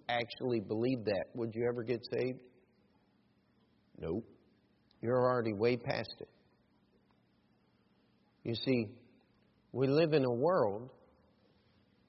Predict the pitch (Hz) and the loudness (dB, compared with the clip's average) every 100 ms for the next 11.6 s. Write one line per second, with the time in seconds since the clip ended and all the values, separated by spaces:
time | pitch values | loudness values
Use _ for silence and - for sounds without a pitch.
0 | _ _ _ _ _ _ _ _ - 120 | _ _ _ _ _ _ _ _ 0 8
1 | 131 123 - - 156 180 202 160 143 131 | 10 8 6 6 8 10 8 8 6 6
2 | 120 127 135 - - _ _ _ - 156 | 4 0 -4 -12 -20 _ _ _ 8 10
3 | 151 151 - 135 143 139 - - 131 127 | 10 8 4 6 6 4 2 6 8 10
4 | 151 165 143 120 117 - - 131 123 - | 10 10 8 6 0 -6 2 4 4 2
5 | 131 151 175 165 139 139 123 117 - 123 | 4 6 6 2 0 0 0 0 -4 0
6 | 117 113 120 107 104 - 190 170 101 101 | 2 2 2 -2 -4 -4 -4 -4 -6 -10
7 | 127 _ _ _ _ _ _ _ _ - | -12 _ _ _ _ _ _ _ _ -6
8 | 131 135 131 123 127 - 120 - 143 147 | -2 2 2 4 2 0 -4 -2 2 2
9 | 208 - - _ _ _ _ _ _ - | 0 -16 -20 _ _ _ _ _ _ -2
10 | 117 120 135 120 165 - - 117 - 101 | 0 2 0 -2 -4 -4 -6 -6 -4 -10
11 | - 117 - - - | -6 -6 -6 -14 -20